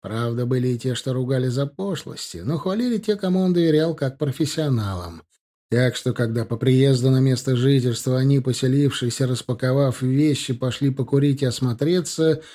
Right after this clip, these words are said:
он сказал членам съемочной бригады: «Галию нашу не обижать, чтобы она осталась всем довольна.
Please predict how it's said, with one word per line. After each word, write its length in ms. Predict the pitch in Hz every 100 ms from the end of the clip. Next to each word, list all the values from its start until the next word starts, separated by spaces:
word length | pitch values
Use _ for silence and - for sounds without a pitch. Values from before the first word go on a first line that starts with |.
| - _
он 220 | 131 147
сказал 520 | 139 160 160 175 170
членам 460 | 135 143 156 151 143
съемочной 560 | - 143 151 135 - 139
бригады: 800 | 143 147 151 143 107 92 78 - _ _ _ _ _ _ _ _ _ _
«Галию 600 | 120 120 131 131 135 139
нашу 300 | 147 139 -
не 160 | 139 143
обижать, 720 | 135 143 139 143 117 - - _ _
чтобы 360 | - - 120 127
она 200 | 131 135
осталась 460 | 131 - 156 156 135
всем 280 | - 151
довольна. 720 | 147 147 139 139 127 123 113